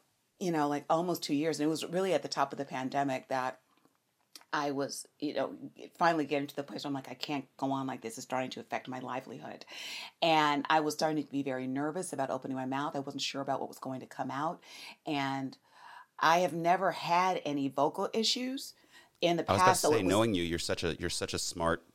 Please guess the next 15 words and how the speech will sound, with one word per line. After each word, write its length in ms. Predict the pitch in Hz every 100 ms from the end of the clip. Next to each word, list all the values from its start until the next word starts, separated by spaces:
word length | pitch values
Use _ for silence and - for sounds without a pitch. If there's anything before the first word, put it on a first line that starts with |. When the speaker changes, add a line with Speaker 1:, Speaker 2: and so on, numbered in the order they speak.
| 80
Speaker 2:
you 140 | - 80
know, 220 | 71 69
s-, 180 | - - -
very, 500 | 67 73 87 85 85
very 280 | 85 78 73
trained 280 | - 73
singer. 380 | - 87 85 65
So 220 | - 73
it's, 300 | 73 - - - - - - -
you 140 | 87
know, 160 | 80 73
it's, 300 | 73 - -
it, 260 | 78 - -
to 120 | 80
hear 240 | - 90